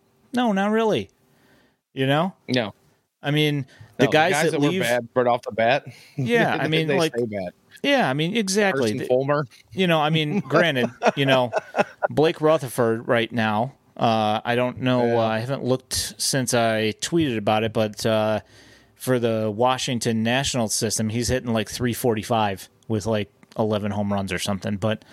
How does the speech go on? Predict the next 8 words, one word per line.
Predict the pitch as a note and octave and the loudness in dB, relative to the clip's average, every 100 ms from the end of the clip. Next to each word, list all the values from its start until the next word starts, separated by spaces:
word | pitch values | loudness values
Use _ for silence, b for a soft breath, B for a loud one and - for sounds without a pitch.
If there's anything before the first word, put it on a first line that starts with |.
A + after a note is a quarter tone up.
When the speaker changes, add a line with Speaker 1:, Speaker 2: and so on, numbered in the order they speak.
| B B B B B | B B B B B
Speaker 1:
you | C3 | 0
know, | B2 A2+ - - _ _ _ _ _ _ _ - | 0 0 -4 -20 _ _ _ _ _ _ _ -10
for | - | -2
the | E3+ | 0
most | D#3 D#3 F#3 - | 2 2 0 -2
part, | C3+ A#2 A2+ - - _ _ _ _ _ _ _ _ _ _ _ _ _ _ _ _ | 2 2 0 -6 -20 _ _ _ _ _ _ _ _ _ _ _ _ _ _ _ _
you | C3 | -4
know, | A#2 | -2